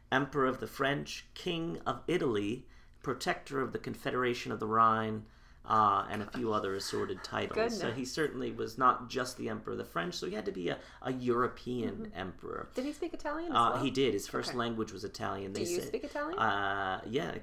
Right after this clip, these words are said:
Speaker 1: che tempo splendido oggi.
Speaker 2: <laughs>
Speaker 1: Come sta, bellissima? <laughs> Uh, but, uh, yes, his first language was Italian, and they say he would often speak, uh, French with an Italian ac-, or with an accent.
Speaker 2: Okay,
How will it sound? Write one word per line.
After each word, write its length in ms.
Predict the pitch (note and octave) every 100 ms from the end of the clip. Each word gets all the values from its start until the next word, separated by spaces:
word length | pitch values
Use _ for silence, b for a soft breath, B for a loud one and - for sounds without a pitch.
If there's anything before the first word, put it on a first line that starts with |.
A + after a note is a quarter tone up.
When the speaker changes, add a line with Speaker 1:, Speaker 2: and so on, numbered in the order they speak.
| -
Speaker 1:
che 120 | G#2+
tempo 420 | - D3 B2 -
splendido 540 | - C#3 C#3 E3 - -
oggi. 540 | D#3 C3+ - - -
Speaker 2:
<laughs> 20 |
Speaker 1:
Come 240 | - C3+ D3
sta, 320 | - F3 C#3+
bellissima? 600 | A2 G#2 - - - -
<laughs> 1200 | - - - - A4+ A#4+ G#4 - C4+ A#3+ - -
Uh, 500 | - A#2 A2 G#2+ G2 - - B2+ A2+
but, 280 | B2+ A#2+ C#3+
uh, 440 | A#2 A2 G#2 F2+ - -
yes, 440 | F2 A2+ C3 -
his 140 | A#2+
first 280 | - D#3+ -
language 320 | C3 B2 A2+
was 140 | G#2+ G#2+
Italian, 480 | F#2+ C3+ C3+ C3 A#2+
and 100 | G#2
they 140 | G#2
say 220 | - B2
he 340 | A2+ G#2+ A2 G#2
would 240 | G#2 G#2+
often 320 | G#2+ - G#2+
speak, 460 | G2+ - G#2 - A2
uh, 340 | G2 G2 F#2+
French 460 | - - G2 F#2 -
with 140 | G2
an 60 | -
Italian 480 | - - - F2+ -
ac-, 200 | - -
or 160 | G#2+
with 160 | G#2 -
an 80 | G#2
accent. 540 | - - - - - -
Speaker 2:
Okay, 240 | G#3+ -